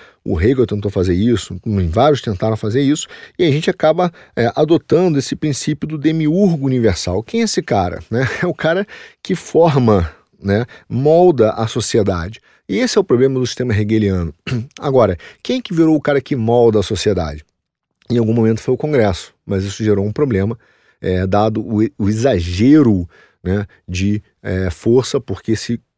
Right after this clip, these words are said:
se acreditou somente na razão humana, nessa ideia do, do homem, da autonomia radical do Kant,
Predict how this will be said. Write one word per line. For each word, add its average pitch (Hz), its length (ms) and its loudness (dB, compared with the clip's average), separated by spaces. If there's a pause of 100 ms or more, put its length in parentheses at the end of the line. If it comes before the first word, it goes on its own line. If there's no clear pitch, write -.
(280)
se - 380 -2
acreditou 117 540 -2
somente 120 360 -6
na 117 80 -6
razão 110 340 0
humana, 131 680 2 (240)
nessa 196 240 -2
ideia 104 320 2
do, 113 240 0 (260)
do 98 120 -2
homem, 104 420 2 (100)
da 98 100 0
autonomia 107 460 0
radical 104 380 -2
do 117 100 -4
Kant, 135 380 0